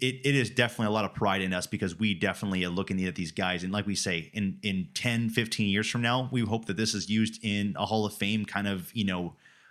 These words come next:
vote, um, criteria, you know, you know, not looking at all the awards, 'cause sometimes awards are stolen in, in weird ways, but, you know, you're looking at the all M L B teams. We hope that, you know, this can be a good factor in saying, "Okay, man, like, Yordan was the best D H for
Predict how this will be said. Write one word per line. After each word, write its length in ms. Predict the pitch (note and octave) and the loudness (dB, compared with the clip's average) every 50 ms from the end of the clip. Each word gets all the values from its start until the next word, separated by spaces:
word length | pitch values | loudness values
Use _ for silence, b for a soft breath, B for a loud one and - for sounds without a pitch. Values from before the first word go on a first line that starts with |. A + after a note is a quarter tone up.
| b b | b b
vote, 480 | - F#2 F#2 F#2+ A2+ A2 A2 G#2+ - - - - | -10 -8 0 2 4 4 4 2 -2 -6 -8 -6
um, 580 | G2+ G2+ G2 G2 F#2 F2+ F2 E2+ E2 D#2 D2 C#2+ - - - | -2 -2 0 0 0 0 0 -2 -2 -4 -6 -8 -10 -12 0
criteria, 520 | - G#2 G#2+ G2+ - G#2+ B2 B2 F2 D2 C#2 | 0 2 2 2 2 2 2 2 0 -2 -4
you 140 | D#2+ E2+ F#2 | -6 -4 -4
know, 140 | F#2+ F2+ F#2+ | -2 -2 -4
you 200 | F#2+ F#2+ G#2 G2 | -4 -2 -2 -2
know, 60 | F#2 | 0
not 240 | G2+ G#2 A2 B2 B2 | 2 2 2 2 2
looking 260 | B2+ A2+ A#2 A2+ A2 | 0 0 2 2 2
at 120 | G#2+ G#2 - - _ | 2 0 -4 -6 _
all 140 | G#2 A2 A2+ | -2 0 2
the 100 | A2 G#2 | 2 2
awards, 460 | G2 F#2+ G2 G#2+ B2 B2+ A#2 A#2 - | 2 2 2 2 2 2 2 0 -2
'cause 160 | - G#2 G2 | -2 -2 -2
sometimes 320 | - A2+ G#2 G2+ G2+ F2+ | 0 0 0 0 0 0
awards 360 | F#2+ F#2+ F#2 G2 G2+ G#2 F2+ F2+ | -2 0 2 2 2 2 0 0
are 60 | F2 | -2
stolen 380 | - - - - A2 G#2 G#2 | -4 -2 0 0 2 2 2
in, 180 | G2 F#2+ F2+ E2+ B B B B B B B B | 2 0 0 -2 B B B B B B B B
in 180 | A2+ G#2 G2 F#2 | 0 0 2 4
weird 240 | G2 G2+ G#2 F2 | 4 4 4 4
ways, 320 | F2 G2 A2 B2 A#2 F#2+ - | 2 4 4 4 2 2 0
but, 220 | - - G2+ - B B B B B B | 0 0 0 0 B B B B B B
you 80 | G#2+ G#2 | 0 2
know, 40 | G2+ | 2
you're 160 | G2 G2 G2+ | 2 2 2
looking 240 | G#2 A2+ A2+ B2 A2+ | 2 2 2 0 0
at 120 | G#2 A2 | 0 -2
the 100 | G2+ F2+ - - | -4 -6 -2 0
all 180 | G2+ G#2 F#2+ - | 0 0 0 0
M 140 | G#2+ G#2 | 0 -2
L 120 | G2 F#2 F2 | 0 -2 -2
B 200 | D#2+ F2 G2 G2+ G2+ | -2 -2 -2 -2 -2
teams. 280 | - - F#2 F2+ D#2+ | -2 -2 -2 -2 -2
We 100 | F2+ F2 | -4 -6
hope 240 | E2 G2+ G#2 G2+ - | -2 -2 -2 0 0
that, 200 | F#2 E2+ D2+ - | -2 -4 -4 -4
you 80 | G#2 F2+ | -4 -4
know, 140 | E2+ E2 | -4 -4
this 240 | D#2 D2+ F#2 G#2+ - | -4 -2 -2 -2 -2
can 160 | - - G2 | 0 0 0
be 120 | F#2 G2 F#2 | 0 2 0
a 40 | F2 | 0
good 220 | E2 G2+ G2 E2 | 0 -2 -2 -2
factor 420 | - - F#2+ F#2 F#2+ - - F#2+ F2+ | -2 -2 -2 -2 -2 -2 -4 -4 -4
in 80 | F2 | -4
saying, 300 | E2 - - F#2+ F#2 F#2 | -4 -2 -2 -2 0 -2
"Okay, 320 | G2 G2+ - - G2+ G#2+ F#2+ | -2 -4 -2 -2 0 0 0
man, 260 | E2+ F2+ F2 F2 F2 | -2 -4 -4 -2 -4
like, 140 | E2+ E2 D#2 | -4 -4 -4
Yordan 500 | E2+ F#2 G2 F#2 D2+ F#2 F#2 G2+ G2 F2 | -2 -2 -2 0 0 0 0 0 0 -2
was 140 | E2+ E2+ - | -4 -6 -6
the 100 | - D#2+ | -8 -8
best 340 | D2 - G2 F#2 - - | -4 -2 -2 -2 -4 -4
D 220 | E2+ F#2 F2+ F2 F#2 | -2 -2 0 0 0
H 200 | F#2 F2 - - | 0 -2 -4 -6
for 200 | - F2 E2 | -6 -6 -6